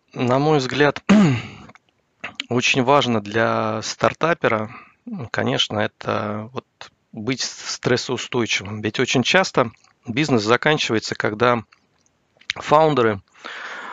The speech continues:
сталкиваются с какими-то вот, ну, первыми серьёзными проблемами,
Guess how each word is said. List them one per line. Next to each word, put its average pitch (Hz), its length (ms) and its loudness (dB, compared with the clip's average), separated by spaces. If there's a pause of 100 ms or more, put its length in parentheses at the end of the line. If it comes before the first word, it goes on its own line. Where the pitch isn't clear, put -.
(240)
сталкиваются - 800 0
с - 100 -8
какими-то 120 460 -2
вот, 104 300 -4
ну, 131 140 0
первыми 127 400 2
серьёзными 117 580 2
проблемами, 117 720 0